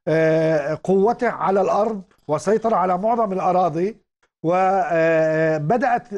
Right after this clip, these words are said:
آه، معظم القوى الموجودة على الأرض السورية حتى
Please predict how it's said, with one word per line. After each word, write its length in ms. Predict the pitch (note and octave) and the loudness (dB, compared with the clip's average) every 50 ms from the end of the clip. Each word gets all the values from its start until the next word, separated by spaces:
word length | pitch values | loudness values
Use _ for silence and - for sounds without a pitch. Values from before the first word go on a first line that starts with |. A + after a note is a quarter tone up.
| - - C#3+ | -12 -10 -8
آه، 120 | F#3 F3+ | -8 -6
معظم 420 | E3+ G3 B3+ A#3 C4 B3+ C4 A#3 | -4 -2 0 0 0 0 0 0
القوى 560 | G#3+ G3 G3 - F#3+ G#3 G3 F#3 F3+ E3+ F3 - _ _ _ _ - | 0 -2 -2 0 0 0 2 2 0 0 -2 -6 _ _ _ _ -6
الموجودة 680 | D#3 E3+ F3 F#3 F#3 F#3 D#3+ A#3 B3+ A3+ F3 E3+ D#3 | -6 -2 0 0 0 0 0 0 0 0 2 2 2
على 220 | D3+ D#3 F#3 G3+ | 0 0 0 0
الأرض 320 | G3 G3 A3 A3 G#3+ F3 F3+ | 0 0 0 -2 -2 -2 -4
السورية 540 | F3+ - - G3+ G3 F#3+ F3+ F3+ E3 D#3+ D#3 | -8 -6 -2 0 0 2 2 2 2 0 0
حتى 600 | - - C4+ - - _ - C#4 C4+ C4+ C#4 | -2 -4 -6 -8 -8 _ -2 0 0 0 0